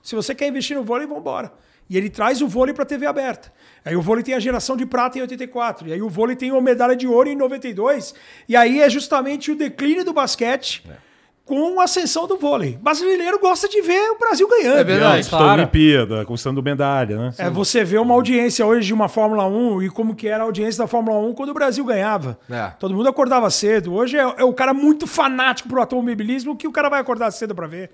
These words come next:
Speaker 3: Isso é verdade pra caralho. Eu lembro de eu ficar puto com meu pai, porque na T V só tinha uma T V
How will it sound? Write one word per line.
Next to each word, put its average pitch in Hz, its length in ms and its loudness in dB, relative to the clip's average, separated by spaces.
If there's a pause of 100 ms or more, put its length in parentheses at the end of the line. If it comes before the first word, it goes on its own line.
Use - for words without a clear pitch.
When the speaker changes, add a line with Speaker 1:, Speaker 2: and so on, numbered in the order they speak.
(120)
Speaker 3:
Isso - 100 -18
é 123 60 -10
verdade 135 460 -6
pra 139 100 -14
caralho. 123 420 -6
Eu 107 40 -6
lembro 123 200 -8
de 123 80 -10
eu 120 60 -8
ficar 127 200 -12
puto 135 280 -14
com 123 100 -18
meu 123 140 -8
pai, 127 360 -6 (360)
porque - 160 -14
na 123 140 -8
T 131 160 -6
V 117 140 -8 (260)
só 120 100 -14
tinha 131 180 -14
uma 135 100 -8
T 135 180 -8
V 131 320 -8